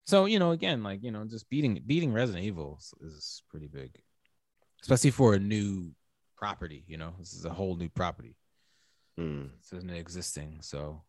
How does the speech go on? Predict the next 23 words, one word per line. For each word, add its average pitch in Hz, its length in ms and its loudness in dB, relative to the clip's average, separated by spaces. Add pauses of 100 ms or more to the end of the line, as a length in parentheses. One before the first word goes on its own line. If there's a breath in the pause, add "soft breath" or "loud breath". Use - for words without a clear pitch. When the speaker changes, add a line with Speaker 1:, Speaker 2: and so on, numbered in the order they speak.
(120)
Speaker 1:
you 82 80 -12
know, 73 260 -10
beating 87 280 -6
out 80 280 -8 (340)
existing 85 500 -8
properties 78 580 -6
is 73 80 -18
pretty 82 280 -8
big 85 280 -4 (140)
in 82 100 -4
my 95 240 2
book, 80 420 -2 (220)
you 80 80 -8
know, 76 160 -8 (720)
except - 240 -10
for - 100 -14 (140)
Deathloop, 60 400 -10 (180)
which - 180 -14
seemed 76 240 -8
to 82 80 -10
win 76 300 -6
a 60 80 -6
lot. 120 580 2